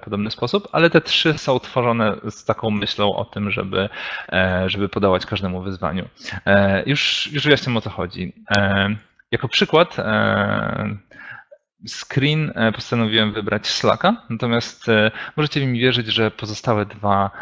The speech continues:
e, narzędzia, o których tutaj wspominam, e, są tak podobne, że jeżeli oswoicie się z, e,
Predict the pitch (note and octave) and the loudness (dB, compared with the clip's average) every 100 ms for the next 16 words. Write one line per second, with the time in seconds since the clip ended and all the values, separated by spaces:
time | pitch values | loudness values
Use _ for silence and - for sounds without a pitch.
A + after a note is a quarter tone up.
0 | - - F#2+ G2 F#2+ F#2+ F#2+ G2+ G#2+ G#2+ | -14 0 2 2 0 0 0 0 0 0
1 | C#3 D3+ - G2+ - - G2+ - - G#2 | 0 0 -2 -6 -6 -2 -2 -2 -8 -4
2 | G#2 G2+ G#2 G#2 G2+ G2 G2 G2+ - A2+ | -2 0 -2 -4 -4 -2 -2 -4 -2 0
3 | G2+ G#2+ - - A#2 A2+ C#3+ B2 G#2 G2+ | 0 -2 -4 0 0 0 0 -2 -2 -4
4 | G2 G2 - G#2 - G#2+ - - G#2+ - | -8 -8 -8 -6 -4 -4 -4 -6 -6 -6
5 | - G#2 G#2 | -4 -2 -2